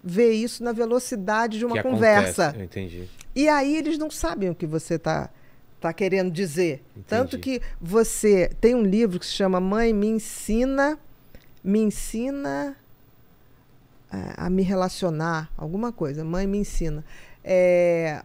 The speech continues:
Speaker 1: porque eles precisam, tanto que a ABA, o aba, que é um método que você trata autismo, é você ensina ele, você reproduz com ele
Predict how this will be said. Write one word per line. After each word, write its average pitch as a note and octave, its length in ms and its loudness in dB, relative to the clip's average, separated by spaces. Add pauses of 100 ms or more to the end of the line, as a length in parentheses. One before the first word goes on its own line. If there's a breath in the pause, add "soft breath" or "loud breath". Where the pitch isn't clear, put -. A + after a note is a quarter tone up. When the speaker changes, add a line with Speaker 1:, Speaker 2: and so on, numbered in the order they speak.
(120)
Speaker 1:
porque C4+ 300 -2
eles C#4+ 300 -2
precisam, C4+ 680 -2
tanto A#3+ 320 -4
que A#3+ 200 -4
a G3 360 -2
ABA, B3+ 280 -4
o E3+ 180 -2
aba, F3+ 440 0 (180 loud breath)
que - 80 -4
é F#3 40 2
um F#3 80 0
método F3+ 500 -2
que - 100 -18
você D#3 280 -4
trata D3+ 440 -4 (240 loud breath)
autismo, G#3 680 -6
é A3+ 80 0
você A#3 320 -2
ensina D#4 760 -2
ele, G#3 400 0
você - 120 -2
reproduz A#3+ 840 0
com G#3 180 -6
ele G3+ 440 0